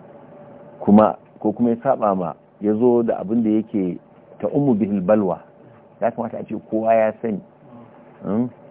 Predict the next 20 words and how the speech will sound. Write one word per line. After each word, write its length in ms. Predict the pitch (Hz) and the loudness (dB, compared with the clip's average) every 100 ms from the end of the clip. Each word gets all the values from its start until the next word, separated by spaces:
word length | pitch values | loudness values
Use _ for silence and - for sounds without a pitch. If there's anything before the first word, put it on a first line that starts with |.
| - - - - | -20 -20 -20 2
Kowa 260 | 113 117 | 8 8
ya 140 | 117 113 113 | 8 4 2
sani, 240 | 113 87 | -2 -2
kamar 280 | - 98 120 | -4 -4 -2
hadisin, 600 | 110 101 110 117 101 90 - - - - - - | -2 -2 -4 -2 -4 -4 -10 -20 -20 -20 -20 -6
a, 440 | - 90 87 85 85 | 2 4 4 0 -4
warwarewar 640 | - 113 127 110 110 98 95 | 2 6 6 6 4 4 2
alwala, 460 | 92 90 82 90 90 - - - - - | -4 -6 -4 -2 -4 -8 -20 -20 -20 -12
hmm, 200 | 95 98 | -4 -4
hadisin 440 | 90 90 110 113 92 | -4 -2 -2 -2 -2
Busra, 340 | 101 - 85 82 | -4 -6 -6 -2
warwarewar 500 | 113 117 107 101 95 82 | 0 0 0 -2 -4 -4
alwala 200 | 92 98 | -6 -4
idan 160 | 92 95 | -4 -4
mutum 180 | 87 | -6
ya 60 | 92 | -12
taba, 180 | - - | -12 -10
ya 100 | 98 92 | -8 -8
taba 260 | - - | -6 -8
al'aurarsa. 560 | 76 - 92 95 - - | -8 -8 -8 -8 -12 -18